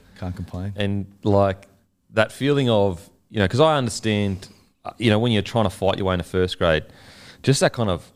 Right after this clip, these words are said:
Speaker 2: for me anyway, it's almost that when you have a really good season, that off season of almost, like, letting your breath out, like, "Oh, I actually did it. Like, I did something that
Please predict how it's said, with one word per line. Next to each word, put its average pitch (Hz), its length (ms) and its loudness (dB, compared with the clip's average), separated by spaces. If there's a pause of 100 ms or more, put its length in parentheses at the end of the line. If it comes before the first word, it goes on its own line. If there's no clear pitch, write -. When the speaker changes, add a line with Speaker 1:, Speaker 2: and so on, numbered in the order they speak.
Speaker 2:
for - 160 -2
me 104 140 6
anyway, 95 260 0
it's 87 120 -4
almost 113 360 -2
that 87 280 -2 (220)
when 107 160 0
you 98 160 4
have 120 180 2
a 123 60 -2
really 113 180 2
good 101 160 -2
season, 95 460 -2 (240)
that 92 120 0
off 101 120 0
season 95 320 -4
of 95 60 -2
almost, 95 260 -2
like, 90 120 -2
letting 95 280 -2
your 82 100 -2
breath 85 300 -4
out, 82 100 0
like, 80 180 -6
"Oh, - 260 -14 (180)
I 90 80 -8
actually 82 200 -8
did 90 160 0
it. 82 120 0
Like, - 200 -4
I 90 140 0
did 101 240 -4
something 90 400 -6
that 82 340 -2